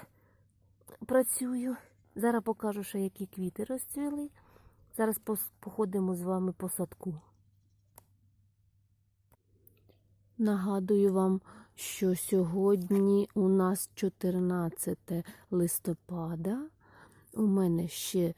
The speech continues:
доцвітає ось о аконіт. Бачите, трошки його прихватило,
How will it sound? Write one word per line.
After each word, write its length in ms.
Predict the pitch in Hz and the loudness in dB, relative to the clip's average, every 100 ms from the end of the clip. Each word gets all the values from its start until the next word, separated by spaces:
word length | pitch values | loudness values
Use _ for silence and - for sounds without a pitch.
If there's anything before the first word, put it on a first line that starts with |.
| - _ | -10 _
доцвітає 1040 | 190 196 - 190 196 - 180 165 160 165 - | -2 0 0 2 0 2 0 2 0 -2 -4
ось 280 | 190 160 - | -4 -6 -4
о 80 | 180 | -4
аконіт. 960 | 170 - - 165 170 180 190 269 - - _ _ _ _ _ - - - - | -6 -8 -2 2 2 2 -2 -6 -12 -20 _ _ _ _ _ -20 -20 -12 -6
Бачите, 500 | 190 196 - 226 240 | -4 -4 -6 -8 -8
трошки 500 | - 214 202 - 196 | -6 -6 -6 0 0
його 180 | 180 | 2
прихватило, 880 | 196 196 190 202 190 - 196 185 180 | -2 -2 -2 -2 -4 0 2 2 0